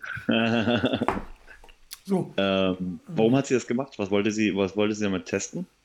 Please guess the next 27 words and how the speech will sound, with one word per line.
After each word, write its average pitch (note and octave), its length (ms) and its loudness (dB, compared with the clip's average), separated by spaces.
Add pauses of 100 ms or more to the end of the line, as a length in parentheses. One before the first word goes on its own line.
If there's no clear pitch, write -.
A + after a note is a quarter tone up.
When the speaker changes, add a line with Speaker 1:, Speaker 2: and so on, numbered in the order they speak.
(1400)
Speaker 1:
Die - 60 0
Lehrerin, A2 420 4
meine B2+ 180 -2
ich? - 160 -14 (160)
Speaker 2:
Es D#3+ 160 -4
war, G#3+ 360 4 (720)
first A3+ 300 4
of B3 120 8
all, A#3+ 280 8 (320)
war, F#3+ 500 4 (320)
äh, F#3 420 2
freiwillig, B3+ 640 0 (240)
ne? A#3+ 260 -4 (340)
Also D#3+ 520 0
Speaker 1:
Hm. B2+ 180 4
Speaker 2:
musste G3+ 320 6
sich F3+ 200 0
nicht D#3 160 0
jeder A3+ 260 0
gleich G3+ 280 -2
eben G3+ 220 -2
von E3+ 80 -6
der E3+ 100 -4
Palme, A#3 400 -6 (120)
Palme A3+ 340 -2
wedeln. C4+ 420 -2 (800)
Hm, F#3 520 2